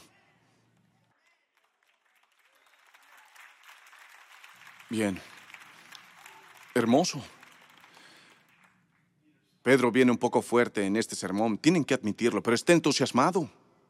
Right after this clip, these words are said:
Ya sabes cómo te enciendes, te elevas espiritualmente. ¿Han estado en un alto espiritual?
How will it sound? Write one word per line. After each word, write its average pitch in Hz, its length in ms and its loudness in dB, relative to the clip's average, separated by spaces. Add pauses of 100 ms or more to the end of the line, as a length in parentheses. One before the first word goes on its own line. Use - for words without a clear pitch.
(760)
Ya 190 120 4
sabes 156 300 4
cómo 151 180 2
te 131 100 0
enciendes, 120 640 0
te 113 100 0
elevas 131 340 2
espiritualmente. 113 1000 0 (260)
¿Han 214 160 10
estado 214 340 8
en 196 80 8
un 190 140 6
alto 180 180 8
espiritual? 165 760 8